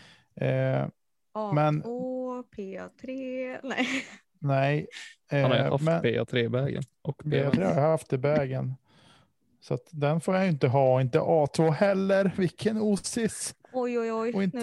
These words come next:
Speaker 2: kört.
Speaker 1: M tre och inte fem fyra heller. Eh, nej, men, eh, jag skulle, som putter så skulle jag nog välja Aviar.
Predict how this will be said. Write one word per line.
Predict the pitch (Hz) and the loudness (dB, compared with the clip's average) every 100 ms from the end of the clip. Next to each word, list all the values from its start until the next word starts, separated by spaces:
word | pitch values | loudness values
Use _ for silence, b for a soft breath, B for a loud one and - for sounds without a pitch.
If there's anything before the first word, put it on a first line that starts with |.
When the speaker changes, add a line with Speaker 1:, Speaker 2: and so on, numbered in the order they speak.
| 214 | 2
Speaker 2:
kört. | 202 | 2
Speaker 1:
M | 196 214 | 2 2
tre | 208 | 0
och | 196 | 0
inte | 185 220 | -2 -4
fem | - 233 214 | -4 -2 -2
fyra | - 220 208 208 | -2 -2 -2 -2
heller. | 202 202 202 B B B B | -2 -2 -4 B B B B
Eh, | 143 139 135 | 0 0 2
nej, | 156 175 | 2 2
men, | 185 190 180 - _ _ - | 2 0 -4 -12 _ _ -6
eh, | 143 139 139 - - _ _ _ _ _ | -4 -2 -2 -4 -10 _ _ _ _ _
jag | - 165 175 | -4 -2 -2
skulle, | 165 170 160 160 156 | -2 -4 -2 -2 -2
som | 180 170 | -4 -2
putter | 190 196 _ 156 151 185 - - | -2 -2 _ 0 0 -2 -10 -20
så | - 147 139 - - _ _ _ | -8 -4 -2 -4 -8 _ _ _
skulle | - 151 135 135 | -6 -4 -2 0
jag | 135 131 | 0 0
nog | 131 127 123 123 123 | 0 -2 -2 -4 -6
välja | - 127 127 123 120 120 120 120 | -4 0 0 0 -2 0 0 2
Aviar. | 120 120 120 120 123 139 170 | 0 0 0 2 4 2 0